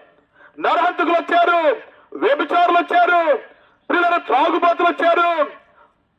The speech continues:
ఘోరమైనటువంటి నరమాంస భక్షకులు వచ్చారు, నక్సలైట్లు వచ్చారు, ఎంతో మంది పాపులు యేసుప్రభు దగ్గరకు వచ్చారు.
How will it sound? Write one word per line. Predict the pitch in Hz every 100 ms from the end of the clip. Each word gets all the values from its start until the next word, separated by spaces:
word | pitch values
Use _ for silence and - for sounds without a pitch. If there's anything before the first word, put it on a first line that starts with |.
| 294 254
ఘోరమైనటువంటి | 285 330 349 339 339 339 330 330 269
నరమాంస | 269 339 359 302 349
భక్షకులు | 339 - 349 339
వచ్చారు, | 339 349 349 330 302 - _ _ _ _ _ _ _ - 233
నక్సలైట్లు | 294 403 359 349 349 349
వచ్చారు, | 320 349 339 320 269 - _ _ _ - 294
ఎంతో | 294 349 359
మంది | 359 330 -
పాపులు | 269 349 359 359
యేసుప్రభు | 359 285 349 330 330
దగ్గరకు | 320 320 311
వచ్చారు. | 294 294 277